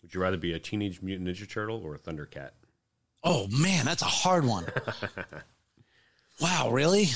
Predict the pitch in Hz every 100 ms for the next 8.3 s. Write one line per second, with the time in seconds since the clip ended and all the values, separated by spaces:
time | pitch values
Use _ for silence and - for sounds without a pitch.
0 | - _ - - - - - - - -
1 | _ _ _ _ - 87 78 - 71 -
2 | 85 71 69 67 - 67 71 _ _ _
3 | _ _ _ _ _ _ _ _ _ _
4 | _ _ _ _ _ _ _ _ _ 160
5 | 185 190 147 151 156 156 135 147 151 131
6 | 147 131 120 107 135 - 143 135 127 135
7 | 127 120 143 127 110 - 143 143 117 104
8 | - 113 104